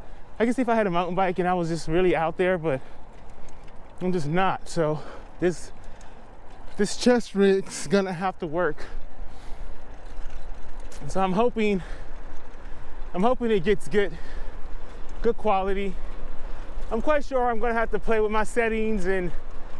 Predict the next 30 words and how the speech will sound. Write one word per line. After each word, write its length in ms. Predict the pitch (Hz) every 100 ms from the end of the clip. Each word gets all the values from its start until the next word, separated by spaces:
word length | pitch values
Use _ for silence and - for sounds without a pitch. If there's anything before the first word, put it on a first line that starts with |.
| - - -
get 160 | 240
used 200 | 190 202
to 80 | 233
all 140 | 208
that 120 | 214 208
stuff. 300 | - 220 -
So, 240 | 208 190 - - - - -
but 120 | 214
this 160 | 285
is 120 | 302 247
why 260 | 247 226
this 180 | 220 220
is 100 | 208
just 220 | 226 226
a 60 | 190
test 440 | - 226 226 226
vlog. 360 | 226 254 262 262 - - - - - - - -
So 440 | - 202 196 196 180 - - - - - - - - - - -
why 200 | 202 240
not 200 | 247 240
shoot 200 | - 247
a 80 | 220
test 400 | - 233 220 151
vlog 360 | 185 190 185
while 480 | 185 190 180 175 175 - - - - - - - - - - -
I'm 140 | 175
heading 300 | 170 202 190
out, 260 | 180 175 151 147 -
you 80 | 170
know, 200 | 156